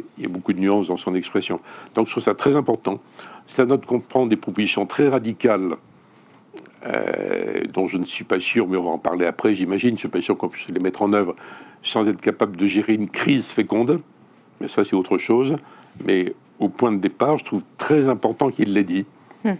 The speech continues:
Speaker 1: Je trouve qu'on n'en a pas parlé assez, parce
Speaker 2: Pour ça qu'on est là
Speaker 1: que
Speaker 2: ce
Speaker 1: les
Speaker 2: soir.
Speaker 1: propositions sont tellement fortes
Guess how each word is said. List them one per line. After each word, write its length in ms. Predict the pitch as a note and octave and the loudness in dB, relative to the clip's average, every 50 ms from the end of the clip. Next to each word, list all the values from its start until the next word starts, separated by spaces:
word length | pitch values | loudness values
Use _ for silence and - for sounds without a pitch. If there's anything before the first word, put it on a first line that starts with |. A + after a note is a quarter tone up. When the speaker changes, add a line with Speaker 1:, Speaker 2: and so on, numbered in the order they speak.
| - | -4
Speaker 1:
Je 40 | - | -4
trouve 120 | - A#2+ - | -2 -2 0
qu'on 100 | A#2 G#2+ | 2 0
n'en 120 | G2 F#2+ | 0 0
a 40 | F#2+ | 0
pas 140 | - - C#3+ | 0 0 0
parlé 320 | A#2+ - C#3+ C3 C3 A#2+ | 2 2 2 4 4 2
assez, 380 | A2 G#2 - - A2 G2+ G#2+ - - _ _ - - - - - - - _ _ - - - | 2 2 0 0 2 2 2 0 -4 _ _ -20 -20 -20 -20 -20 -20 -20 _ _ -10 -4 0
parce 140 | - - | 0 0
Speaker 2:
Pour 80 | - - | 2 2
ça 60 | - B2+ | 4 4
qu'on 120 | B2+ B2+ | 6 6
est 60 | B2+ | 6
là 60 | B2+ B2 | 6 6
Speaker 1:
que 60 | A#2+ | 4
Speaker 2:
ce 40 | A#2+ G#2+ | 4 4
Speaker 1:
les 40 | G2+ | 2
Speaker 2:
soir. 120 | A2+ A2 | 2 2
Speaker 1:
propositions 340 | - A#2+ G#2+ A#2 - - C3+ | 0 -2 -2 0 0 0 0
sont 160 | - - G2+ | 0 0 -2
tellement 360 | F#2+ - - C#3 C3+ B2 A2+ | 0 2 2 2 4 2 0
fortes 480 | - - - D3+ C3+ - - - - - | 0 2 2 2 2 0 -8 -10 -10 -12